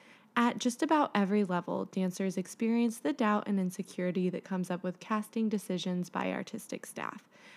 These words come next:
I remember back all the way to my first experience with casting in the Nutcracker at age twelve. I was somewhat disappointed with my role as a soldier,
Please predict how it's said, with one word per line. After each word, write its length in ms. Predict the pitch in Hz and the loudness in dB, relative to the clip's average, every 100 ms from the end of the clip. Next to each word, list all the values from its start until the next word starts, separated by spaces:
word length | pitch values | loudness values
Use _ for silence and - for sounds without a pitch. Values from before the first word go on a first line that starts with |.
| - | -4
I 80 | 196 | 2
remember 680 | 208 254 254 254 262 269 262 262 | 4 6 6 4 4 6 4 2
back 300 | 190 185 180 - | 4 4 0 -2
all 360 | 220 240 262 | 2 4 4
the 100 | 240 | 4
way 160 | 202 196 | 4 4
to 160 | - | 0
my 140 | 185 180 | -4 -2
first 260 | 190 180 | -2 -4
experience 560 | 190 - 185 180 180 - | -6 -6 -4 -2 -2 -2
with 140 | 185 | -6
casting 420 | - 185 180 185 180 | -2 -2 0 0 2
in 80 | |
the 80 | 180 | 4
Nutcracker 720 | 214 320 - 196 190 214 202 - | 4 2 0 -2 0 0 -2 -4
at 120 | 190 - | -6 0
age 420 | 202 202 - - | 2 2 0 -10
twelve. 540 | - 196 190 50 - - - - - - | -4 4 4 4 -4 -12 -20 -20 -20 -2
I 100 | 226 | 6
was 180 | 240 240 | 6 8
somewhat 340 | 247 269 302 | 8 8 6
disappointed 680 | - 269 254 - 190 185 185 | 2 0 0 2 4 6 4
with 220 | 180 175 | 2 0
my 100 | 180 | -2
role 280 | 170 175 175 | 0 0 0
as 140 | 170 | 0
a 40 | 185 | -2
soldier, 580 | - 302 302 - - | 0 2 2 2 0